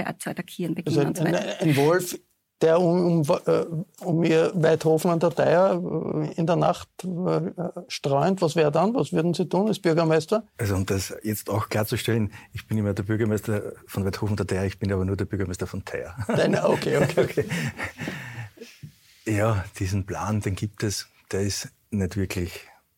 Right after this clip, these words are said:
Speaker 3: ganz praktikabel, würde ich sagen. Im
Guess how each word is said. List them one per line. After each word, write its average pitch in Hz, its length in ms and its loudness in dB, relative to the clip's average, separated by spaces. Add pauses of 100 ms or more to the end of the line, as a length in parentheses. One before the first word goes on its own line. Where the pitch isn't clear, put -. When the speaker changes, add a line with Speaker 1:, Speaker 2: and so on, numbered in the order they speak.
(220)
Speaker 3:
ganz 82 280 -6
praktikabel, 85 680 -4
würde 90 120 -2
ich 85 100 -6
sagen. 90 300 -2 (540)
Im 90 240 -2